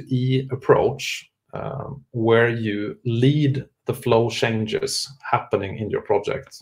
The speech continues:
where you lead the, the, the changes that need to be applied to your A P I or to your event stream. So the way that it works is that the receiving party, uh,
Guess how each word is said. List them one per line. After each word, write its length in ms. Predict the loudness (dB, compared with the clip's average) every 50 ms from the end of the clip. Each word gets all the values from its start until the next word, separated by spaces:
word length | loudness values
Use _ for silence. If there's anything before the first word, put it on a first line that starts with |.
| _ _ _
where 140 | -4 -2 -2
you 100 | 0 0
lead 380 | 2 4 4 6 6 6 4
the, 180 | 2 0 -2 -6 -10
the, 280 | -4 0 2 2 2 0
the 80 | -2
changes 560 | -2 -2 0 2 4 4 2 2 2 2 4
that 180 | 4 2 2 0
need 280 | 0 2 2 2 2 0
to 80 | -2
be 100 | -2 -2
applied 400 | -2 -2 0 2 4 4 4 2
to 80 | 2 2
your 160 | 2 2 4
A 140 | 2 2 2
P 160 | 2 4 4
I 280 | 6 6 6 4 2 2
or 120 | 0 0
to 120 | -2 -2
your 200 | 0 0 0 0
event 280 | 0 0 -2 -2 -4 -6
stream. 440 | -8 -6 -4 -4 -4 -4 -6 -10 -12 _ _ _ _ _ _ _ -14 -14 -14 -14 -16 -16 -14 -16 -16 -18 -14 2
So 140 | 4 6 8
the 80 | 10
way 160 | 10 10 10 10
that 120 | 10 10
it 80 | 10 10
works 440 | 10 10 10 8 4 -2 -8 -12 _ _ _ _ _ _ _
is 300 | 2 2 2 2 0 0 0
that 400 | 2 2 2 2 -2 -4 -2 -2
the 100 | 0 0
receiving 520 | 0 0 0 0 0 2 2 2 2 2
party, 440 | 4 4 6 8 8 6 6 4 0 -8 -14 _ -6
uh, 500 | -4 -2 -2 -2 -2 0 0 0 -2 -2